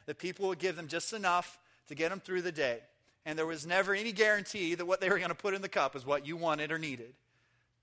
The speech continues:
That's where blind Bartimaeus is at this point. In Mark chapter ten, verse forty-six.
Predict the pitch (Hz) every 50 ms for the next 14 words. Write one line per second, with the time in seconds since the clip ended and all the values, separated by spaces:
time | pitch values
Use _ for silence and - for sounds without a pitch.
0 | _ _ _ 127 139 143 151 - - 175 175 170 170 165 156 151 151 156 160 165
1 | 156 151 147 151 160 160 165 165 156 147 143 - 139 131 127 131 143 135 143 143
2 | 143 - - 156 135 120 120 - _ _ _ _ _ _ _ _ _ _ _ _
3 | - 139 147 156 175 180 - 208 196 190 196 202 - - 185 151 143 139 139 151
4 | 151 - - - 151 151 156 151 - - 127 117 - - - - -